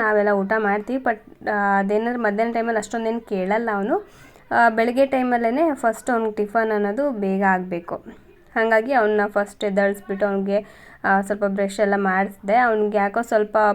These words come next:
ಆ, ಶೀತ ಆಗಿ ಸ್ವಲ್ಪ ಸುಸ್ತಾಗ್ತಾ ಇದೆ ಅಂತೆಲ್ಲ ಹೇಳ್ತಾ ಇದ್ದ, ಹಾಗಾಗಿ ಅವನು ಇವತ್ತು ಸ್ನಾನ ಕೂಡ ಮಾಡ್ಕೊಳ್ಲಿಲ್ಲ. ಅವನು ಭ್ರಮರ ಮಾತ್ರ ಸ್ನಾನ ಮಾಡಿಕೊಂಡು ಎಲ್ಲ ರೆಡಿ ಆದ್ಲು. ಇವಾಗ ಏನಂದರೆ ವಾತಾವರಣ ಕೂಡ ತಣ್ಣಗಿರೋದ್ರಿಂದ ನಾನು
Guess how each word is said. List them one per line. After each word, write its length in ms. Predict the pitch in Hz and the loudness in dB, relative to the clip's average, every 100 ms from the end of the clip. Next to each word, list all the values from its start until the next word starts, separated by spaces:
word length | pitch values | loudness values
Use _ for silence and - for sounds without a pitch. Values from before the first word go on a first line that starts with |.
| 202 - - - | -2 -18 -20 -2
ಆ, 340 | 190 190 185 196 | 2 4 4 0
ಶೀತ 280 | - 220 208 208 202 | -4 -4 2 4 4
ಆಗಿ 340 | 196 196 226 | 2 0 -2
ಸ್ವಲ್ಪ 240 | 220 196 196 | -2 -4 -4
ಸುಸ್ತಾಗ್ತಾ 680 | 196 208 - 214 202 - 202 | -6 -8 -4 -4 -2 -2 0
ಇದೆ 80 | 196 | 0
ಅಂತೆಲ್ಲ 340 | 196 196 196 | 0 -2 0
ಹೇಳ್ತಾ 420 | 196 196 190 196 185 | 0 -2 -2 -2 -2
ಇದ್ದ, 160 | 180 208 302 302 - _ - _ - | -2 -2 -4 -6 -18 _ -20 _ -4
ಹಾಗಾಗಿ 380 | 233 233 233 | 0 0 0
ಅವನು 380 | 262 220 208 196 | 0 0 0 0
ಇವತ್ತು 320 | 196 196 190 | 0 -2 -4
ಸ್ನಾನ 380 | 196 202 185 190 | -6 -4 -2 -4
ಕೂಡ 180 | 196 196 | -4 -2
ಮಾಡ್ಕೊಳ್ಲಿಲ್ಲ. 760 | 196 180 180 190 196 190 190 185 180 | -2 -2 -6 -6 -4 -4 -4 -6 -6
ಅವನು 220 | 175 240 349 - - - - _ | -6 -6 -8 -12 -20 -20 -20 _
ಭ್ರಮರ 340 | 226 208 214 214 | 0 2 4 4
ಮಾತ್ರ 340 | 208 202 208 | 4 2 0
ಸ್ನಾನ 300 | 208 202 190 196 | 0 0 0 0
ಮಾಡಿಕೊಂಡು 540 | 196 190 196 196 226 | -2 -2 -2 -2 0
ಎಲ್ಲ 180 | 202 185 | 0 0
ರೆಡಿ 320 | 185 180 185 196 | -2 -2 -2 0
ಆದ್ಲು. 380 | 185 180 190 262 - - _ _ _ _ - _ - _ - | 0 -2 -4 -6 -8 -20 _ _ _ _ -20 _ -20 _ -4
ಇವಾಗ 340 | 254 254 254 247 | 0 2 4 2
ಏನಂದರೆ 380 | 240 240 247 247 | 2 -2 -2 0
ವಾತಾವರಣ 520 | 240 208 233 226 226 | 2 2 2 2 2
ಕೂಡ 200 | 220 220 | 0 0
ತಣ್ಣಗಿರೋದ್ರಿಂದ 840 | 214 208 196 214 214 202 196 185 190 247 262 - _ - | 0 0 2 2 2 0 0 -2 -2 -2 -6 -20 _ -4
ನಾನು 260 | 240 226 | -2 0